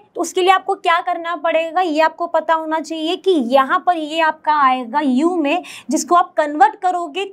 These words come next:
तब आपको मिलता है इसमें, ठीक है, एमईवी में। तो इसीलिए मैं यहाँ पे मेंशन नहीं कर रही हूँ, क्योंकि मेरा सिर्फ क्या, आप, मेरा मकसद है यहाँ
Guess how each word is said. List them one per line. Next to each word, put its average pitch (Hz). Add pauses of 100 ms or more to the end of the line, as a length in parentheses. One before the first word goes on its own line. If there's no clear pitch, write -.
(120)
तब 339
आपको 311
मिलता 254
है 370 (440)
इसमें, 240 (120)
ठीक 320
है, 302
एमईवी 262
में। 202 (440)
तो 359
इसीलिए 381
मैं 392
यहाँ 359
पे 403
मेंशन 311
नहीं 285
कर 302
रही 311
हूँ, 359
क्योंकि 349
मेरा 320
सिर्फ 381
क्या, 311
आप, 320
मेरा 294
मकसद 302
है 311
यहाँ 285